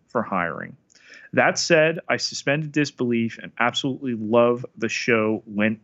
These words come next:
this direction for Dex. Wilson Bethel absolutely crushed it as Bullseye, and I do sincerely hope that he will return in a future season. Fingers crossed.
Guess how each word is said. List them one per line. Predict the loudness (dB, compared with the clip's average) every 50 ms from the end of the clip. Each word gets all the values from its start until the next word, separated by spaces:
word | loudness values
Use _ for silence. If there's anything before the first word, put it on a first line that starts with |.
| _ -10
this | -4 -2 -2 -2 -2 -2
direction | 0 2 2 2 2 0 -4 -6 -6 -6
for | -6 -2
Dex. | 0 2 2 2 0 -2 -8 -12 -12 -14 _ _ _ _ -20 -20 _ _
Wilson | 0 2 2 2 2 0 -2 0
Bethel | 2 2 2 2 2 2 2 0 0 -4 _ _ 0
absolutely | 0 0 0 -2 -4 -4 -4 -4 -4 -6 -8 -8 _
crushed | -20 -10 -4 0 0 0 0 -2 -4
it | -6 -6 -6 _ _ _ _ _ _ -4
as | -4 -4 -2
Bullseye, | -2 -2 0 0 0 0 0 0 2 0 -2 -4 -6 _ _ _ _ -2
and | 0 2 2
I |
do | 2 2 2 0
sincerely | 0 0 -2 -4 -2 0 0 2 2 2 2 0 0
hope | 2 4 4 4 2 2 -2
that | -4 -4
he | -4 0 0 2 2 2
will | 2 4 4 4 4 4
return | 2 -2 -2 -2 -2 0 2 2 2 2
in | 2 0
a | -2
future | -2 -4 -4 -2 -2 -4 -4
season. | -4 -4 -2 -2 0 0 0 0 0 0 -2 -4 _ _ _ _ _ 0
Fingers | 0 0 2 2 0 0 0 -2 -4 -8 _ _ _
crossed. | -20 -10 -4 0 0 0 0 -4 -10 -10 -10 -10 -10 -12 -18